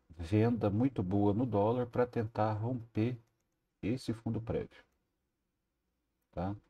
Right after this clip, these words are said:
Esse fundo prévio aqui. E índice vai tentar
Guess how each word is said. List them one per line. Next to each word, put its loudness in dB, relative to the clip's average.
Esse -4
fundo -4
prévio -4
aqui. -20
E 2
índice 2
vai 6
tentar 4